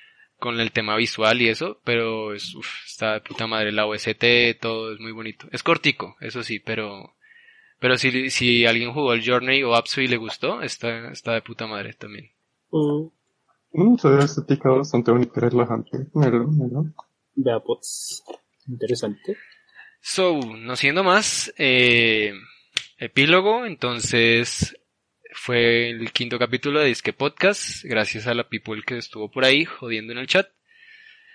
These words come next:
Speaker 1: Am,
Speaker 2: <laughs>
Speaker 1: Disque Podcast se, se graba en vivo en mi canal de Twitch, Graph Trigger.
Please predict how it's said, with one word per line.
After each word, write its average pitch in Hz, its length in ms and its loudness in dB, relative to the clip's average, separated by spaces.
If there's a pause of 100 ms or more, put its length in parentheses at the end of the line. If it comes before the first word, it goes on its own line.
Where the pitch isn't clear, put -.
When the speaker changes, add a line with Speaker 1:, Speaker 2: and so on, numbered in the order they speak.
(240)
Speaker 1:
Am, 113 960 0 (440)
Speaker 2:
<laughs> - 400 -14
Speaker 1:
Disque 135 380 -2
Podcast 117 380 -4
se, 110 460 0 (120)
se 113 200 -6
graba 110 300 2
en 131 100 -8
vivo 156 300 2
en 139 260 2
mi 131 100 -6
canal 104 320 -8
de 104 120 -10
Twitch, - 340 -4
Graph 104 240 -10
Trigger. 156 540 0